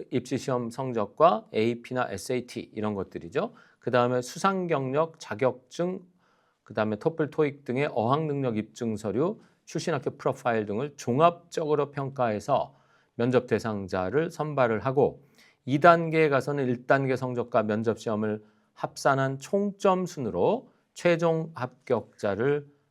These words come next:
선발한다. 이렇게 되어 있습니다. 그래서 면접 내용은 의학적 인성을 묻는 문제로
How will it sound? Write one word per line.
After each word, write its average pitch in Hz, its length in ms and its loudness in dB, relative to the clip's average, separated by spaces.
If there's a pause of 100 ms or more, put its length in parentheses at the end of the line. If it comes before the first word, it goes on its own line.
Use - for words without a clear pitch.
선발한다. 98 760 -2 (100)
이렇게 104 260 -6
되어 85 220 -6
있습니다. - 520 -14
그래서 117 260 -2
면접 127 460 2
내용은 127 540 2 (640)
의학적 170 800 4
인성을 175 680 2
묻는 120 600 -4
문제로 104 1080 -2